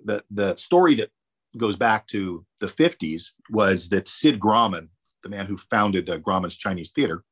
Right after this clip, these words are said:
he was a member of the Academy, and he had seen that somebody,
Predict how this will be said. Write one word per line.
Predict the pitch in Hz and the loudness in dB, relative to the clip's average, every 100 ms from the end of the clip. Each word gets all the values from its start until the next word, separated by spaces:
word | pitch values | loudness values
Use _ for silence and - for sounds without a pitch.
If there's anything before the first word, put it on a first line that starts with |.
| _ | _
he | - | 2
was | 117 107 | 4 6
a | |
member | 104 104 98 | 4 4 2
of | |
the | 92 | 0
Academy, | - 98 92 98 127 _ _ _ _ - | 0 0 0 -2 -6 _ _ _ _ -8
and | 104 98 | -8 -8
he | - 143 117 | -8 -6 0
had | 113 95 - _ _ _ - - 98 | 0 0 -10 _ _ _ -16 -10 -10
seen | - - 147 135 120 | -8 2 4 6 6
that | 104 | 2
somebody, | - 135 139 120 113 120 127 | -2 0 2 2 2 0 -4